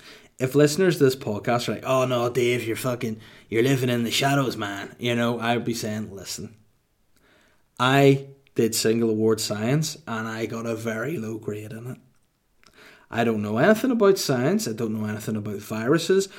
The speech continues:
All I do know is what I'm told by scientists." I nearly said science people, by scientists. And I'm gonna listen to them because they know more than me,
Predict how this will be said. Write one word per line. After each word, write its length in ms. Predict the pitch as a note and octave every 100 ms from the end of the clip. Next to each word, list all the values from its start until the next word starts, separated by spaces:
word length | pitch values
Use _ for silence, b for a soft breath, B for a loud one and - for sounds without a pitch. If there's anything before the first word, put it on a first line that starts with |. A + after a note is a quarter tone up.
| B B
All 220 | - C#3+
I 60 | D#3+
do 260 | C3+ A#2 A#2
know 240 | A#2+ B2
is 160 | A#2 A2
what 220 | A2 A2
I'm 140 | A2
told 540 | A2+ - C3+ D3 D3+ - B B
by 120 | A#2+
scientists." 1080 | G#2+ - G#2 G2 G2+ G#2+ - G2+ - - - -
I 80 |
nearly 220 | B2 A#2+ A#2
said 260 | - G#2+
science 480 | - - G2+ G2 G2+
people, 460 | - G#2+ G#2 A2 B B B
by 120 | B2
scientists. 800 | A#2+ - G2+ F#2+ F#2 - G#2+ - - B
And 100 | -
I'm 80 | F3+
gonna 140 | G#3 C#4+
listen 320 | B2+ C3 C4
to 100 | C4+
them 160 | C4+ A#3
because 240 | F#3+ D3
they 200 | D3 F3
know 140 | F3+ F3+
more 240 | C3+ A#2+
than 160 | A#2 A2
me, 320 | G#2+ A#2+